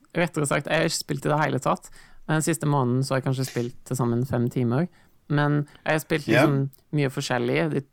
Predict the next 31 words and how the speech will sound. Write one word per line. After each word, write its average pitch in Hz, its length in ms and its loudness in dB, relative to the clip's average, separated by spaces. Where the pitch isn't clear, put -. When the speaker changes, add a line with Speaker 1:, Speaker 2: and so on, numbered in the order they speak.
Speaker 1:
to-tre 135 480 -2
siste 139 300 -6
månedene, 127 400 0
og 143 80 -4
fordi 143 220 0
jeg 135 100 0
spiller 123 300 -2
så 147 120 -2
lite, 131 400 -2
så 156 140 -4
blir 131 240 0
det 120 180 0
jeg 120 80 -2
spiller 120 300 -4
liksom, 131 380 -2
jeg 135 120 -4
tenker 135 280 -2
mye 120 140 0
på - 240 -2
det. 143 120 0
Men 147 360 0
jeg 147 120 -4
kan 160 100 0
jo 165 120 2
<laughs> 165 760 0
nevne 156 360 2
det, 131 520 2
det 131 100 0
jeg 131 260 2
har, 131 200 0
ehm, 131 480 -2